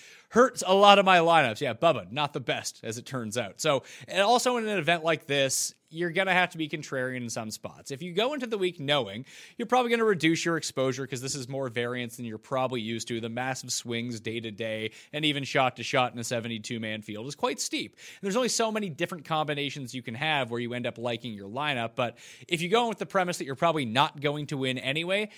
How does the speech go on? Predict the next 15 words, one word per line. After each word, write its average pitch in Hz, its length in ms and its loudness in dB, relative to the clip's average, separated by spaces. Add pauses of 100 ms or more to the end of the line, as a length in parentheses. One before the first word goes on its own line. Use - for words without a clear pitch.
(140)
sometimes 226 460 4
you 190 80 2
do 170 180 4
need 170 160 0
to 151 80 -2
pivot 147 360 0
off 131 340 0
into 135 340 -6
a 127 60 -4
spot 131 380 -2
where 120 120 -4
it's 113 120 -8
like, 120 140 -6
"Well, 185 440 4 (500)
look, 185 360 8